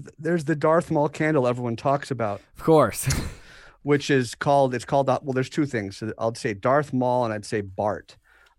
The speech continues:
Speaker 1: Um, Darth Maul is a, called a high wave spinning top, um, where you have a small candle body and the long upper and lower ranges. It's, it's, it sounds cool to say Darth Maul, so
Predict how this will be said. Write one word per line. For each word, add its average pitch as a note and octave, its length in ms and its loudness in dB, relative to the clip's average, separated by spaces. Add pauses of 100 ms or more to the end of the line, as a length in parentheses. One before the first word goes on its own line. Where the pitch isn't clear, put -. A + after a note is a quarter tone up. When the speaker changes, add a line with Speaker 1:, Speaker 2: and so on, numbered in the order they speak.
Speaker 1:
Um, G#2+ 560 -2 (240)
Darth D3+ 280 2
Maul C#3+ 720 4
is A2+ 460 -4
a, G#2 100 -8
called A2+ 400 0
a G2+ 160 -4
high C3+ 320 0
wave A#2 420 -2
spinning G#2 460 -6
top, E3 400 0 (720)
um, G2+ 600 -4
where G#2+ 120 -8
you G#2+ 100 -6
have A2+ 200 -4
a G#2+ 40 -10
small B2+ 420 0
candle B2 360 -4
body A#2 340 0
and G#2+ 120 -4
the G#2+ 60 -6
long A#2 540 -2
upper A#2 220 -6
and A2+ 100 -4
lower G#2+ 240 -4
ranges. A2 500 -6
It's, G2+ 220 -10
it's, - 380 -10
it A#2 120 -4
sounds C3+ 300 -2
cool C3+ 240 -4
to C3 80 -4
say B2 180 -2
Darth A#2+ 320 -2
Maul, A#2 300 0
so A2 300 -6